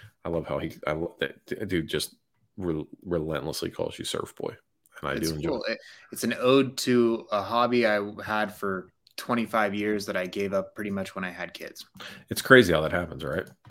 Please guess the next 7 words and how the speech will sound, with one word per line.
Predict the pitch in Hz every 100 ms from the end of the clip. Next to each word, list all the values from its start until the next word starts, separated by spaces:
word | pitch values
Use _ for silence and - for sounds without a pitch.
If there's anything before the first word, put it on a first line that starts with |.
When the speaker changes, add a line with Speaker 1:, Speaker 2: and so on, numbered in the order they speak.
| - - _ _ -
Speaker 2:
Yeah. | 92 - _ _ - - -
Speaker 1:
You |
just | 90 78
give | 82 76
everything | 69 73 - 67
up. | 65 - _ _ _ - -
<laughs> | -